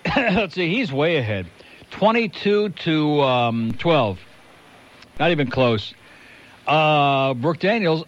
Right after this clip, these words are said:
<coughs> goddess of W I O D. Jingles is somebody at W I O D brain dead. And then Ka-, <laughs> Karen K, it says, "A disgrace to Gentiles everywhere. Dump now before it's too late." <laughs>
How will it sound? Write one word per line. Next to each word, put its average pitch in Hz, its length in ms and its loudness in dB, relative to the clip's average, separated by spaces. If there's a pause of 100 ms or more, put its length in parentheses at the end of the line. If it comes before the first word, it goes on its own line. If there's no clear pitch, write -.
(200)
<coughs> 1077 960 -2
goddess 208 400 0
of 175 140 -2
W 196 340 0
I 208 160 2
O 220 80 0
D. 214 400 0 (1400)
Jingles 170 460 0
is 139 100 -4
somebody 202 320 0
at 170 80 -2
W 170 320 -2
I 156 120 2
O 147 40 0
D 135 120 -2
brain 120 340 -2
dead. 123 240 0 (180)
And 156 160 -2
then 180 200 -2
Ka-, 180 760 -2
<laughs> 170 80 -8
Karen 220 340 0
K, 190 280 0
it 151 100 -2
says, 165 320 0 (340)
"A 165 140 0
disgrace 185 600 0
to 175 140 -2
Gentiles 185 720 0
everywhere. 147 680 0 (220)
Dump 190 280 0
now 185 260 2
before 165 380 0
it's 156 160 -6
too 160 160 -2
late." 143 260 2
<laughs> - 720 0